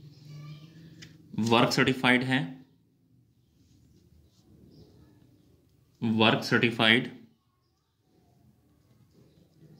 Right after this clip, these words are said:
वर्क सर्टिफाइड हमारे पास है सिक्सटीन लाख, प्लस करेंगे वर्क अनसर्टिफाइड,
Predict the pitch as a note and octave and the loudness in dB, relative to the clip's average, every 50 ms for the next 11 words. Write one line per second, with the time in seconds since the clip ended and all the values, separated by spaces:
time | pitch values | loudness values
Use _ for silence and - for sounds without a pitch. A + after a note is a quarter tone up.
0 | - G#3 - - _ _ _ - - - _ _ _ _ _ _ _ _ - A#2 | -20 -20 -20 -20 _ _ _ -20 -20 -20 _ _ _ _ _ _ _ _ -12 -2
1 | A#2 A#2+ A#2+ B2 B2 - C3 B2+ C3 B2+ B2+ B2 C3 C3 C3 B2 A#2 A#2 B2 A#2+ | 2 4 4 4 4 2 0 0 0 2 2 2 2 2 2 2 0 0 0 0
2 | - B2 B2 - C3+ B2 - - C3 - - - B2+ B2 B2+ B2 B2+ B2 B2 B2+ | 0 -2 0 2 0 0 0 -2 -4 -4 0 2 4 4 4 4 2 2 2 2
3 | C#3+ - - - - - - - _ _ _ _ _ _ _ _ _ _ _ _ | 0 -2 -6 -16 -20 -20 -20 -20 _ _ _ _ _ _ _ _ _ _ _ _
4 | _ _ _ _ _ _ _ _ _ - - - _ _ _ _ _ _ _ _ | _ _ _ _ _ _ _ _ _ -20 -20 -20 _ _ _ _ _ _ _ _
5 | _ _ _ - _ _ - - - - - - - - - - _ _ _ _ | _ _ _ -20 _ _ -20 -20 -20 -20 -20 -20 -20 -20 -20 -20 _ _ _ _
6 | _ _ - - - - - - _ - B2+ B2 B2 B2 - C3+ B2 B2 A#2+ A#2+ | _ _ -20 -20 -20 -20 -20 -12 _ 0 2 2 2 2 2 2 2 4 4 4
7 | B2+ B2+ C#3+ - - - - - _ _ _ _ _ _ - A2 A2 A2+ A#2 A#2+ | 2 0 0 -2 -6 -14 -20 -20 _ _ _ _ _ _ -14 -10 -4 -2 0 0
8 | B2 - - - - - - B2 C3 B2+ - C#3 A#2+ B2 B2+ A#2+ - B2 A#2+ A#2+ | 0 -2 -4 -10 -10 -4 0 0 0 0 0 -2 -2 -2 -4 -4 -2 0 2 2
9 | C3 C#3 - | 0 0 -4